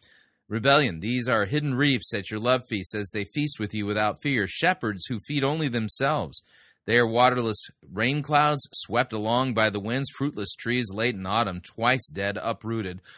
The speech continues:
Wild waves of the sea casting up their foam of their own shame. Wandering stars, for whom the gloom of utter darkness has been reserved forever.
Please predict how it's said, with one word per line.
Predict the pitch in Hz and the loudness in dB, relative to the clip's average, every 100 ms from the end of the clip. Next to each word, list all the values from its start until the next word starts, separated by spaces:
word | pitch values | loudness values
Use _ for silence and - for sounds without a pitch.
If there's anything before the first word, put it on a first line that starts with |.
| - - | -20 -10
Wild | 101 123 156 156 123 | 2 6 8 8 6
waves | 113 139 151 139 110 | 4 6 6 4 0
of | 120 | -2
the | 98 | 0
sea | - 156 135 | 0 2 0
casting | 98 135 143 147 135 123 120 | -2 -6 -4 -2 -2 -4 -2
up | 135 135 | -2 0
their | 120 113 - | 0 -2 -2
foam | 135 139 131 | -2 0 0
of | 110 | 0
their | 117 117 | 0 0
own | 113 101 | 0 -2
shame. | - 147 123 | -2 0 0
Wandering | 120 151 196 139 104 | 2 4 4 2 0
stars, | - 135 123 104 - - - _ - | 0 2 4 4 -2 -10 -20 _ -2
for | 131 131 | 2 4
whom | 175 190 170 | 4 2 2
the | 139 | 0
gloom | 131 151 139 | 2 2 4
of | 127 104 - | 2 -2 0
utter | 131 139 123 | 4 4 4
darkness | 104 120 117 110 104 127 | 2 2 2 0 -4 0
has | 120 107 | 0 0
been | 107 98 | -4 -6
reserved | 90 113 110 - | -4 -4 -4 -4
forever. | 98 113 95 85 | -2 -2 -2 -6